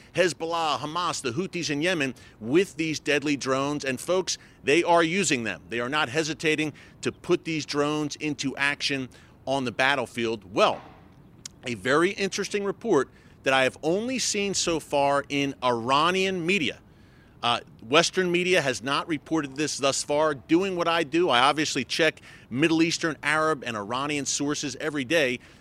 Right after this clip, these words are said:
Iran's Press T V, it's an official state government news outlet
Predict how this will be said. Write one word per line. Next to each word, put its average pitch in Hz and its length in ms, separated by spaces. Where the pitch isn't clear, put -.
Iran's 151 600
Press - 420
T 170 240
V, 127 320
it's - 180
an 120 60
official 160 540
state 156 440
government 156 440
news 143 420
outlet 139 400